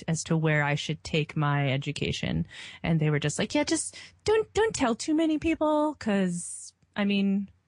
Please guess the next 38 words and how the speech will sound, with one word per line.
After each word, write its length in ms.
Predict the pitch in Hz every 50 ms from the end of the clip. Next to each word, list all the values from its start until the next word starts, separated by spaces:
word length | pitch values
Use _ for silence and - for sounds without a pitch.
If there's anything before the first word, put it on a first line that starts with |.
| _ _ _ -
you 120 | 240 247
might 260 | 240 262 285 302 -
be 100 | - 285
nice, 440 | 247 220 196 208 226 262 285 - -
but 220 | - 196 185 180
they're 140 | - 185 190
gonna 200 | 196 214 208 190
look 300 | 170 156 156 160 160 -
at 160 | 165 156 -
you 140 | 147 147 143
differently 480 | 147 143 143 - 143 139 - - - -
afterwards." 680 | - 143 147 - - - - 82 - - 160 - - - - - - - -
So 100 | - 240
I'm 80 | 240 247
not 260 | 262 262 - - -
sure 220 | - - 226 208
it's 180 | 202 190 - -
necessarily 720 | 185 180 - 180 170 - - 170 165 165 165 165 156 156
that 300 | 156 156 151 147 143 - -
the 60 | -
personality 840 | - - 170 165 - - 160 160 151 156 156 156 156 156 156 156 151
of 100 | 151 -
the 80 | - 156
people 320 | - - - 156 - 165
who 120 | 147 165
are 120 | 156 147 143
drawn 360 | - 165 151 147 156 170 185
to 200 | - - 247 247
it 220 | 254 254 233 - - - - - - -
is 140 | 240 254
that 180 | 254 262 254 -
certain 540 | - - - - - 277 262 - 254 254 247
way, 200 | 254 254 254 262
but 240 | 220 214 185 _ -
that 200 | 190 180 165 -
there's 240 | - 170 175 170 -
a 80 | 151
stigma 720 | - - - - - 165 160 160 - - 92 - - 175